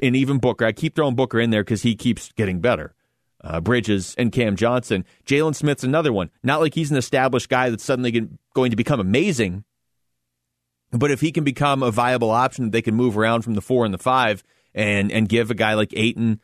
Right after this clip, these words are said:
some, uh, some, some rest in some of the games and kinda, you know, just, i-, there's gonna be nights where Ayton gets into foul trouble. There's, and we can move Ayton or, uh, Jalen Smith rather up to the four too. I mean, you can, you can move him all over the place if he's,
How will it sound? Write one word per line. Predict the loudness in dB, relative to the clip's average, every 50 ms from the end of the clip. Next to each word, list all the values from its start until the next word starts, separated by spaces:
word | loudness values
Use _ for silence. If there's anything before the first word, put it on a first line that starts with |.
| _ _ _ _ _ -14
some, | -8 -2 0 0 2 2 2
uh, | 2 2 0 0 -2
some, | -2 -2 -2 -2 0 -2 -2 -4
some | -4 -2 0 2 2
rest | 2 2 0 -2 -4 -4 -4
in | -4 -2
some | 0 -2 -2
of | -2
the | -2
games | -2 -2 0 0 2 0 0 0 -2 -4
and | -4 -4
kinda, | -2 -2 0 0 0 0 0 -4 _ _ _ _ _ _ _ _ _ _ _ _
you | -4 -2
know, | 0 0 0
just, | 0 0 -2 -2 -2 -8 -10 -10
i-, | -10 -10 -8
there's | -8 -4 -2 0 0 0 0
gonna | 0 0 2
be | 2 0
nights | 2 0 0 0 0
where | 0 0
Ayton | 0 -2 -2 -2
gets | -4 -2 -2
into | -4 -4 -2
foul | -2 -2 -2 -2
trouble. | 0 0 -2 -2 0 -2
There's, | -2 -2 -2
and | -2 -2 0 0 2 2 2
we | 2 2
can | 2 2
move | 2 2 4 2
Ayton | 2 0 0 -2 -2 0
or, | 2 2 2 2
uh, | 2 2 0 0 -2 -2 -4 -4
Jalen | -2 0 0 0 0 0 0
Smith | 0 0 -2 0 0
rather | 0 2 2 4 2 2
up | 0 -2 _
to | -4 -4
the | -4
four | -4 -2 0 0 2 2 0
too. | 0 0 0 0
I | 2
mean, | 0 0
you | 0
can, | -2 -2 -2
you | 0 0
can | 2 2
move | 2 2 2 2
him | 2
all | 2 2 2
over | 0 0 -4
the | -6
place | -4 -2 -2 -2 -2 -2 -2 -2
if | -2 -2 -2
he's, | -2 0 0 0 -2 -4 -10